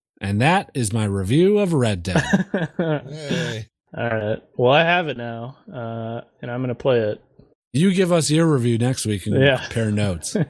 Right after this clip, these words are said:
Speaker 2: <laughs> Guido is so wrong <laughs> about everything.
Speaker 1: Yeah. Uh, all right. Black Ops.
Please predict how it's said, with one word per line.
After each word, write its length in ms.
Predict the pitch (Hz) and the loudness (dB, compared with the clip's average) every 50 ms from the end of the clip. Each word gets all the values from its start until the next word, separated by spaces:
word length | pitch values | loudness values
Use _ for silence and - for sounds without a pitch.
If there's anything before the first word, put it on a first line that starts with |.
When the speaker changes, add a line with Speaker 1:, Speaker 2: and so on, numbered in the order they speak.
| - - 196 - - - _ _ _ | -4 -6 -6 -6 -8 -12 _ _ _
Speaker 2:
<laughs> 540 | - 175 233 247 - - - - - - - | -2 0 0 0 0 -4 -8 -14 -12 -6 0
Guido 380 | - 180 214 220 208 175 147 | 4 4 4 6 4 2 0
is 140 | 135 127 - | -2 -8 -10
so 280 | - - 196 190 190 180 | -6 -2 0 2 2 2
wrong 580 | 160 151 147 147 147 151 147 147 147 147 151 - - - - - - - - _ _ _ | 2 0 2 2 2 0 0 0 -2 -4 -6 -6 -8 -10 -10 -12 -12 -16 -20 _ _ _
<laughs> 440 | _ _ - 131 107 - _ - - | _ _ -10 -10 -10 -10 _ -18 -14
about 320 | - 123 117 123 120 117 117 | -10 -6 -4 -2 -2 -2 0
everything. 720 | 127 143 151 151 151 151 151 156 151 147 151 147 151 151 - - _ _ _ _ _ _ _ - | 0 0 0 2 0 0 0 0 0 0 2 0 0 -2 -6 -10 _ _ _ _ _ _ _ -8
Speaker 1:
Yeah. 380 | - 95 101 104 107 107 107 104 - _ _ _ _ _ _ _ _ _ _ _ _ _ _ _ _ _ _ _ _ _ _ _ _ _ _ _ - - - - - - - - - _ _ _ | -4 -2 0 0 0 0 -2 -4 -8 _ _ _ _ _ _ _ _ _ _ _ _ _ _ _ _ _ _ _ _ _ _ _ _ _ _ _ -20 -20 -20 -20 -20 -20 -20 -20 -20 _ _ _
Uh, 880 | - 175 180 175 170 165 156 143 143 139 131 127 123 104 95 87 - - - - - - - - - - - - | -2 0 0 2 2 2 0 0 0 -2 -2 -4 -6 -6 -8 -8 -10 -10 -12 -12 -14 -16 -18 -18 -20 -18 -12 -8
all 300 | 135 170 196 208 214 202 | -4 -2 0 0 2 2
right. 440 | 175 156 147 147 147 147 147 147 147 - - - - - - - - _ _ _ _ _ _ _ _ _ _ _ _ _ _ _ _ _ _ _ | 2 4 4 4 4 4 2 0 -2 -6 -12 -16 -16 -18 -20 -20 -20 _ _ _ _ _ _ _ _ _ _ _ _ _ _ _ _ _ _ _
Black 300 | - 147 160 180 165 - | -4 -2 0 0 0 0
Ops. 520 | 165 139 123 110 101 - - - - - | 0 0 0 -2 -4 -4 -6 -8 -8 -10